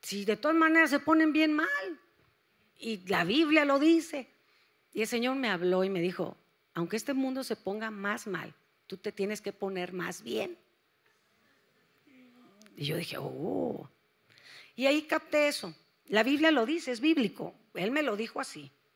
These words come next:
pero vi que estaba en la Biblia. Porque la Biblia dice que aunque la tierra, en la tierra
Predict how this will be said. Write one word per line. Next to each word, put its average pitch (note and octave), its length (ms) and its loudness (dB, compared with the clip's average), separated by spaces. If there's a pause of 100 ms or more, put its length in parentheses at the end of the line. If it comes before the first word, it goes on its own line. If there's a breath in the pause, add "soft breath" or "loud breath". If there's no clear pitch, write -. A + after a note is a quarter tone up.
(460)
pero E3 180 -4
vi F#3+ 160 -4
que - 120 -12
estaba D#3 240 -10
en D#3+ 80 -6
la D#3 80 -8
Biblia. A3 340 -6 (760 soft breath)
Porque G3+ 180 -6
la A#3 100 2
Biblia C#4+ 260 0
dice C#4+ 300 -4
que B3+ 120 -4
aunque G#3+ 380 0
la G3 180 0
tierra, A3+ 760 -2
en F3 180 -4
la E3 120 -2
tierra G#3 840 0